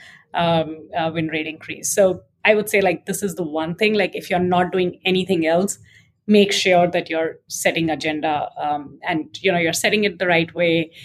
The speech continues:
You're using that as the time to actually get engagement and buy-in,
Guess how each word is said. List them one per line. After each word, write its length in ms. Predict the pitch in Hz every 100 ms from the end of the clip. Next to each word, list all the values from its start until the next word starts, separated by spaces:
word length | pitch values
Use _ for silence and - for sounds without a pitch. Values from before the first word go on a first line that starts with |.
| - -
You're 140 | - 185
using 400 | 175 226 233 220
that 220 | 180 180
as 160 | 180 -
the 100 | 165
time 340 | - 160 214 247
to 100 | 226
actually 480 | 180 175 - 185 175
get 260 | 180 170
engagement 640 | 165 160 156 160 - 156 156
and 160 | 156
buy-in, 560 | 143 147 151 147 147 147